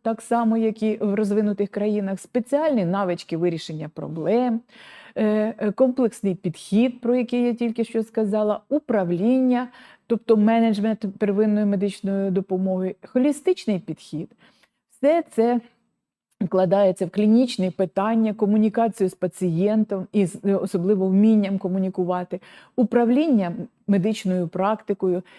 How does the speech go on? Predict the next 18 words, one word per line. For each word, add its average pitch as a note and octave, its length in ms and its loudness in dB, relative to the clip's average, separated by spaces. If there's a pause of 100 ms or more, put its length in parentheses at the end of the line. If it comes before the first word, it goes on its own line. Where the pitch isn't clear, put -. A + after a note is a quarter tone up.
(280)
і, C4 360 2
е, G#3+ 80 2
базується G#3 920 2
на G3 420 0 (460)
наукових G#3+ 840 2
даних, A3+ 560 0
на G#3+ 180 0
ставленні A3+ 580 0
до F3+ 180 2
пацієнта F#3 920 0 (200)
і B3 260 2
на G3 220 0
контексті, A3 600 -2
який G3 260 -2
розбирається F3 720 -4
разом E3 300 -6
з - 40 -16
пацієнтом. D3+ 720 -8